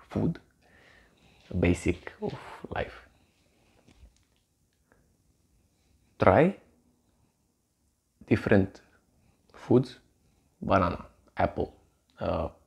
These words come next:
meat, vegetables. Try every kind of food that you can and see how it feels.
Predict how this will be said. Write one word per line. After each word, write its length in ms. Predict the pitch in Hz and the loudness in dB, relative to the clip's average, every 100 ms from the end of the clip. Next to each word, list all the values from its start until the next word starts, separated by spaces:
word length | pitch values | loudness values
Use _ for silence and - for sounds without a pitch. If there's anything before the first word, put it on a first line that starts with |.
| _ _ _ _ _ _ _ _ _ _ _ - | _ _ _ _ _ _ _ _ _ _ _ -6
meat, 380 | 101 - - - _ _ _ _ _ _ _ _ _ _ - | -6 -6 -16 -20 _ _ _ _ _ _ _ _ _ _ -2
vegetables. 600 | 92 - 87 - - - _ _ _ _ _ _ | -2 0 -4 -6 -10 -20 _ _ _ _ _ _
Try 420 | - 139 143 135 - _ _ _ _ | 0 2 4 2 -2 _ _ _ _
every 600 | 117 117 113 110 110 - _ _ - _ - | 4 4 6 4 4 2 _ _ -20 _ -6
kind 460 | 95 95 95 - - - | -2 0 0 -2 -10 -4
of 200 | 87 - - _ _ _ _ _ _ | -4 -4 -16 _ _ _ _ _ _
food 360 | - 101 165 | -2 0 0
that 220 | - 85 | -4 -8
you 60 | - | -10
can 280 | - 147 196 - _ _ _ _ _ _ _ _ _ - | -2 0 -2 -6 _ _ _ _ _ _ _ _ _ -4
and 380 | 113 113 110 - | 2 2 2 -2
see 480 | - - 110 110 - | -8 2 4 4 0
how 320 | 92 92 - | 2 2 0
it 180 | 87 - | -6 -8
feels. 460 | - 90 82 - | -4 -2 0 -2